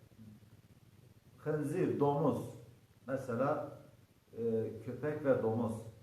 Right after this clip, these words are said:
onun salyası, e, bir suya, bir yemeğe, bir şeye değdiği zaman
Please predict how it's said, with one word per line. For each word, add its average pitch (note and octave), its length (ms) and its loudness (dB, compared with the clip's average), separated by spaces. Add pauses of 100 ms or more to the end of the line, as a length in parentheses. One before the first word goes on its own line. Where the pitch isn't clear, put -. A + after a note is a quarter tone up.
(500)
onun B2 500 2 (180)
salyası, G#2+ 800 0 (960)
e, G2+ 400 2 (1300)
bir D3 80 -6
suya, G#2 540 -2
bir C#3+ 80 2
yemeğe, A2 560 2
bir C#3+ 60 -4
şeye B2 400 4
değdiği A#2+ 320 2
zaman A#2+ 420 0